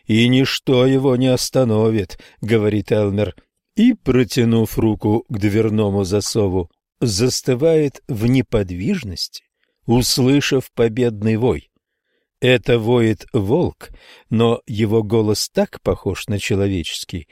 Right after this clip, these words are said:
что хозяин дома оставляет заднюю дверь закрытой и позволяет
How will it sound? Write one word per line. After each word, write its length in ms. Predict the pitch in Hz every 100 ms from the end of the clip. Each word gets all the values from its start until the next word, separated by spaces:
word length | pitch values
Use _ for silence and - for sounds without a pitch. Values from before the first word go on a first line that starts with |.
| - - _
что 320 | - - 143
хозяин 600 | 135 143 123 147 135 131
дома 320 | 123 175 104 -
оставляет 840 | 135 123 - 143 160 143 90 85 87
заднюю 520 | 87 110 90 90 87
дверь 320 | 87 95 87 _
закрытой 840 | 120 101 - 214 - 208 - 80 - - - - _
и 140 | 143
позволяет 920 | - 151 120 110 131 143 202 110 82